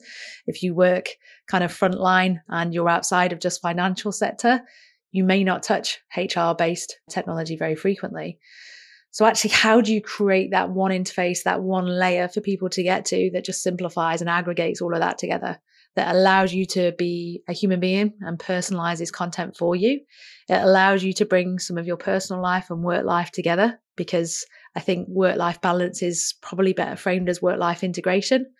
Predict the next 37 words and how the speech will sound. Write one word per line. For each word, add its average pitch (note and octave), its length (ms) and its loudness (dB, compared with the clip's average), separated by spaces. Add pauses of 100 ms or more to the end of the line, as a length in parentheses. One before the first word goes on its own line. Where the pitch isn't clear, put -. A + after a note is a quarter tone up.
(260)
especially F3+ 720 0
as F3 200 0
the F#3 120 -4
future F#3 320 -4
of E3+ 80 -4
work F3 240 0
is F3 100 -2
much, F3+ 400 -2
much, - 220 -8
much - 280 -8
more E3+ 140 -6
flexible. G3 640 -2 (520)
So - 120 0
how G#3 140 6
do G3 80 4
you G3 60 2
do G#3 140 6
that G3 180 4
in F3+ 80 -2
a F3 40 0
tool? E3+ 400 0 (140)
Well, F#3+ 140 4
actually, F#3+ 420 2
you F#3 200 0
need F3+ 160 0
that - 120 -2
one F3+ 220 0
pane F3 260 -2
of F3 80 -6
glass, G#3 300 2
that - 140 -2
one F3 160 0
aggregator E3+ 520 -2
to E3+ 100 -6
bring E3 200 -4
it E3 120 -6
in. E3 200 -6